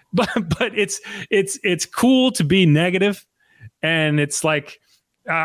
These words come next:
I remember after the Saints lost in the A F C, in the divisional round of the playoffs in twenty twenty, I had at least two people text me and were like, "Ah, see, I told you, Drew, Drew couldn't get it done. Drew wasn't good enough to get it done."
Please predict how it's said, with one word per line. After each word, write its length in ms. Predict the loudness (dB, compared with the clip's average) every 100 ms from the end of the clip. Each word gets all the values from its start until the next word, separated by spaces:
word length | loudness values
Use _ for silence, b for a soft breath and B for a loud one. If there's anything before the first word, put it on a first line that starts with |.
| -2
I 80 | -2
remember 680 | 0 0 2 2 2 -2 _
after 460 | -6 -4 0 0 0
the 160 | 0
Saints 380 | 0 0 -2 -2
lost 420 | 2 2 0 -8 -2
in 100 | 0
the 240 | 2 0
A 220 | -2 -2 -2
F 80 | -4
C, 120 | -2
in 80 | 0
the 80 |
divisional 420 | 0 0 0 0 0
round 420 | 0 -2 -2 -6 b b -6
of 100 | -4
the 80 |
playoffs 380 | -2 -2 -2 -2
in 100 | -4
twenty 300 | -2 -2 -2
twenty, 400 | -4 -4 -4 -6 b b b -2
I 60 |
had 100 | 0
at 80 | 2
least 220 | 0 0
two 100 | -2
people 280 | 0 -2 -2
text 280 | -6 -6 -4
me 80 | -2
and 80 |
were 80 | 0
like, 180 | 0 -2
"Ah, 260 | -2 -4 -6
see, 200 | -2 -2
I 60 |
told 260 | 0 -2 0
you, 80 | -2
Drew, 420 | 2 4 4 2 b b
Drew 160 | -2 0
couldn't 240 | 0 0
get 140 | -2
it 60 | -2
done. 160 | -4 0
Drew 180 | 4
wasn't 240 | 4 2 2
good 100 | 2
enough 120 | 0
to 80 | 0
get 120 | -2
it 100 | -2
done." 180 | -6